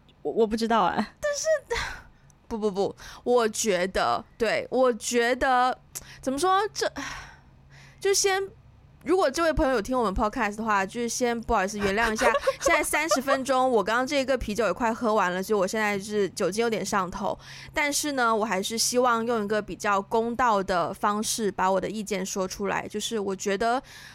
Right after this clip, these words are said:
Speaker 2: 嗯，
Speaker 1: 嗯。
Speaker 2: 这种人在我们以前的环境当中，可能我们年龄再小一点的时候呢，会形容为之难搞。难搞就是说，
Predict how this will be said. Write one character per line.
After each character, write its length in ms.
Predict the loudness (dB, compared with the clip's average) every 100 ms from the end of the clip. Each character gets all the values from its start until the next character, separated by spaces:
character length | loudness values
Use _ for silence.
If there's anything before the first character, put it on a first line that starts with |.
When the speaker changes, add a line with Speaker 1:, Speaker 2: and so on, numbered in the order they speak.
| -6
Speaker 2:
嗯， 260 | 0 2 4
Speaker 1:
嗯。 20 |
Speaker 2:
这 120 | 4
种 180 | 4 2
人 240 | 2 0 0
在 160 | 0
我 100 | 2
们 240 | 2 -2 -4
以 140 | -6
前 460 | -6 -4 -2 -2 0
的 100 | 0
环 200 | 0 -2
境 140 | -2
当 180 | 0 0
中， 160 | -2 -4
可 120 | -2
能 80 | -2
我 40 |
们 180 | -2 -2
年 160 | -2 -2
龄 120 | -2
再 120 | -2
小 300 | -2 -2 0
一 40 |
点 140 | -2 -2
的 80 | -2
时 140 | 0
候 140 | 0
呢， 160 | 2 0
会 180 | 0 0
形 240 | 0 -2
容 160 | 0 0
为 140 | 0
之 180 | 0 -2
难 400 | -2 -2 -2 -4
搞。 300 | -2 -2 -2 -8 _ -20 -20 -16 -4
难 260 | -2 0
搞 220 | 2 2 2
就 100 | -2
是 100 | -2
说， 320 | 2 2